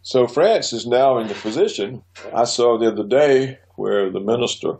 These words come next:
responsible in France says, "Well, if the E U is going to give another seven years trial to glyphosate and G M Os,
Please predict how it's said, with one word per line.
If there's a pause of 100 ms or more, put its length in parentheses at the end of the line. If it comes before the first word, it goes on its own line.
(180)
responsible
in
France
says,
"Well, (240)
if
the
E
U (380)
is
going
to
give
another (100)
seven
years
trial
to
glyphosate (220)
and
G
M
Os,